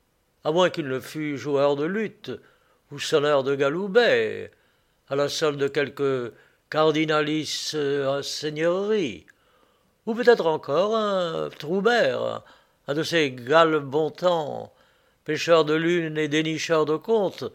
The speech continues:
qui s'en vont par les rues, les auberges ou les châteaux, en débitant leurs petites histoires,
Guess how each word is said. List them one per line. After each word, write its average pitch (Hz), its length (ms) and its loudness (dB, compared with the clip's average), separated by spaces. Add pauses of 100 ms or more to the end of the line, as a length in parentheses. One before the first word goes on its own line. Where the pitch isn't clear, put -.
(540)
qui 143 100 -12
s'en 156 220 -2
vont 160 160 2
par 151 220 4
les 175 120 4
rues, 175 360 0
les 143 320 4
auberges 156 420 2
ou 139 60 -2
les 139 120 0
châteaux, 156 640 0 (600)
en 131 100 -2
débitant 147 520 2
leurs 139 100 2
petites 143 320 -2
histoires, 151 720 -2